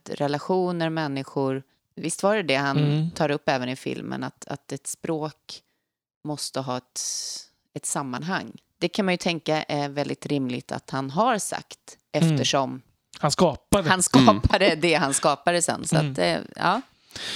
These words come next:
Speaker 2: Det där kom ju också i, i filmen från en tidigare scen då med Edith när de sitter på det här te-, eh,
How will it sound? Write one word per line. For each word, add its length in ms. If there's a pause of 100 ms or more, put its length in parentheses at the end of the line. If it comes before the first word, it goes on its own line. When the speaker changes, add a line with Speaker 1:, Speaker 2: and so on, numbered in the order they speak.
(300)
Speaker 2:
Det 120
där 220
kom 320
ju 60
också 280
i, 280
i 40
filmen 380
från 240
en 60
tidigare 400
scen 280
då 100
med 180
Edith 340
när 100
de 120
sitter 300
på 100
det 60
här 160
te-, 340 (260)
eh, 220